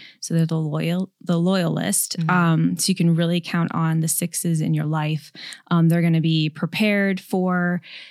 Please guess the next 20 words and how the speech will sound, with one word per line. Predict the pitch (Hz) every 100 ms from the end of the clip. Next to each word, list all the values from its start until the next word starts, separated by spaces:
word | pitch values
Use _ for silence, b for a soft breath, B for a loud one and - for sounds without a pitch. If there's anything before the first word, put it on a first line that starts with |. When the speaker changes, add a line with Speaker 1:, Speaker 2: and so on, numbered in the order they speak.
| B _ _ _ _ -
Speaker 1:
every | 202 202
possible | 175 175 180 180 175
scenario. | - 180 170 170 170 165 165 165
They | 160
like | 160
to | 156
Speaker 2:
Mm-hmm. | 160
Speaker 1:
plan | 196 180 175
for | 170 180
things. | 185 175 170 165 165 160 - -
Um, | 175 170 160 151 156 - 196 _ _ _ _ _ _ _ _ _ - 185
and, | 180 175 170 170 165 - - _ _ _ _ _ _ _ _ -
uh, | 165 170 180
let's | 175
see, | - 170
the | 170
seven | - - 202 185 180 175 170 170 180 _ -
is | 170 151
the | 170
enthusiast, | 165 - 240 226 208 196 180 175 -